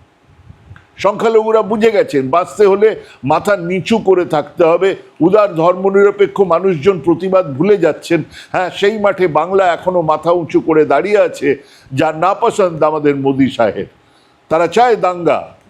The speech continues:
রাষ্ট্রপতি শাসন এবং শেষমেশ লক্ষ্য রাজ্যের ক্ষমতা। আসলে বাঙালির এক সুদীর্ঘ ইতিহাস আছে, যে ইতিহাসের প্রতিটা পাতায় আছে ধর্মনিরপেক্ষতার কথা, ধর্ম নিয়ে এক উদার মনোভাবের কথা। আমাদের বাংলার ইতিহাস,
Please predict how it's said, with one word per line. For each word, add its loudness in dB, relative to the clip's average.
রাষ্ট্রপতি 2
শাসন 0
এবং 0
শেষমেশ -2
লক্ষ্য 2
রাজ্যের 0
ক্ষমতা। -6
আসলে 2
বাঙালির -2
এক -2
সুদীর্ঘ 0
ইতিহাস 2
আছে, -4
যে 2
ইতিহাসের 0
প্রতিটা 0
পাতায় 0
আছে 0
ধর্মনিরপেক্ষতার 0
কথা, 0
ধর্ম 0
নিয়ে 0
এক 0
উদার 2
মনোভাবের 0
কথা। 0
আমাদের 0
বাংলার 0
ইতিহাস, 0